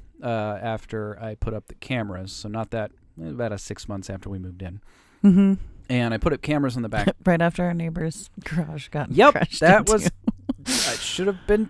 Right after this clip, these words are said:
Speaker 1: I was putting it off, and I
Speaker 2: Ugh.
Speaker 1: felt like an ass. Uh,
Speaker 2: Yeah.
Speaker 1: man,
Speaker 2: That
Speaker 1: that's,
Speaker 2: sucked.
Speaker 1: that's not a bad word. Um,
Speaker 2: <laughs>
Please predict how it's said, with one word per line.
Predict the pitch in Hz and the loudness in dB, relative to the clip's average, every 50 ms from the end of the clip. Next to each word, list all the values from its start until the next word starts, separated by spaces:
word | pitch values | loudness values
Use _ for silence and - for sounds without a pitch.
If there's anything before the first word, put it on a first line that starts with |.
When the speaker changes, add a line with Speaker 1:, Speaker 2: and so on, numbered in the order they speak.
| - | -2
Speaker 1:
I | 175 143 165 | 0 0 2
was | 196 190 165 | 2 2 0
putting | - - 202 202 196 190 | 0 2 2 2 4 2
it | 190 170 | 4 6
off, | 170 202 202 196 | 8 10 10 10
and | 190 190 | 10 10
I | 190 185 175 165 | 10 8 8 6
Speaker 2:
Ugh. | 160 160 | 6 4
Speaker 1:
felt | 143 156 160 175 - | 4 4 4 4 4
like | 151 170 175 - | 2 2 2 0
an | 170 | -2
ass. | 156 92 101 90 87 - - - - - | -4 -2 -4 -4 -4 -6 -8 -8 -4 -2
Uh, | |
Speaker 2:
Yeah. | 151 135 131 127 151 143 139 139 139 123 - - | 0 2 4 4 4 4 4 2 0 -2 -4 -6
Speaker 1:
man, | - 107 107 101 98 92 90 - - - | -6 -6 -4 -4 -6 -8 -10 -12 -6 -4
Speaker 2:
That | 151 | -2
Speaker 1:
that's, | 151 131 - | -2 0 2
Speaker 2:
sucked. | 127 127 113 | 0 2 2
Speaker 1:
that's | 104 101 - - | 0 -2 -4 -4
not | 113 107 113 | -6 -6 -4
a | |
bad | 107 107 110 110 110 | -4 -4 -4 -4 -4
word. | 107 90 82 87 - | -6 -10 -10 -10 -4
Um, | - 135 139 139 131 123 113 120 - - - - _ - - - - - - | 0 2 2 4 2 2 -2 -6 -12 -16 -20 -20 _ -20 -20 -20 -20 -14 0
Speaker 2:
<laughs> | - | 6